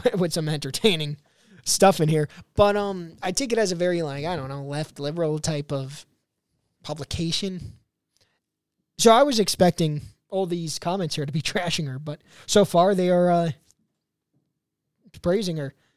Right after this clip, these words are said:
This person said, uh, "Roseanne, thank you. Love you and your sense of humor." This person said, "I love Roseanne." This person said,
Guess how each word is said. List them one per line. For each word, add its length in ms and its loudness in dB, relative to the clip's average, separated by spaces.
This 60 -20
person 280 -2
said, 340 0
uh, 480 0
"Roseanne, 440 -2
thank 300 -4
you. 140 -2
Love 240 -2
you 220 -4
and 80 -4
your 100 -6
sense 300 -6
of 80 -12
humor." 560 -2
This 100 -2
person 280 -4
said, 200 -4
"I 80 -6
love 340 4
Roseanne." 640 4
This 100 -2
person 280 -8
said, 260 -6